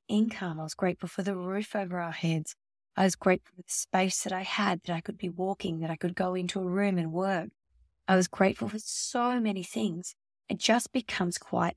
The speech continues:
addictive. I guess you get the picture at this point. But this is a best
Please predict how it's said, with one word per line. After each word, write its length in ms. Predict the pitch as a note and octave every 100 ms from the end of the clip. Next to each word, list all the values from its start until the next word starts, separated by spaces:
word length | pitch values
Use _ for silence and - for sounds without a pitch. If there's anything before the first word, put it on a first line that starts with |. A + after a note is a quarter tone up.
| -
addictive. 400 | - - - -
I 120 | - - _ -
guess 340 | A#3 - -
you 140 | G3+
get 180 | F#3 F#3 -
the 80 | -
picture 320 | F3+ - -
at 140 | -
this 160 | - -
point. 340 | - F3+ - - _ _ _ _ _ _ _ _ _ _ _ _ _
But 120 | A3+ G#3+
this 260 | - B3 -
is 120 | D4
a 100 | D4+ -
best 360 | G3 F#3 -